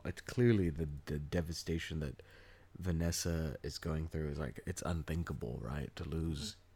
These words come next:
your daughter, your husband like that. It's just, it's a horrible experience. It's like, my heart goes out to Vanessa, but I still, I, I gotta be honest, my mind, intellectually, I can't wrap my head around the idea of,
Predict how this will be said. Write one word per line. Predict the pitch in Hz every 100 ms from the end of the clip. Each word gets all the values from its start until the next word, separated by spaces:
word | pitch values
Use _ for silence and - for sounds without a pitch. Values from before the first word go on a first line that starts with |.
| - -
your | 60
daughter, | - 76 71 73 76 73 50
your | -
husband | - 87 82 85 82
like | 78
that. | 80 76 78 -
It's | 92 85
just, | 73 - - - - - -
it's | -
a | -
horrible | - - 98 95 85 82 78
experience. | - 90 90 80 73
It's | -
like, | 78 85
my | 82
heart | 107 139
goes | 104 87
out | 90
to | 85
Vanessa, | 76 - 85 95 - - -
but | 110 -
I | -
still, | 107 - 160 165 -
I, | - -
I |
gotta | 101 123
be | 139 127
honest, | 143 202 135 - -
my | 95
mind, | 113 147 214 196 - - - - - - - - - -
intellectually, | 98 127 180 180 - - -
I |
can't | - - -
wrap | - -
my | 214 170
head | 135 233
around | 294 120 95 95
the | 92
idea | 95 90 117 165 120
of, | 101 90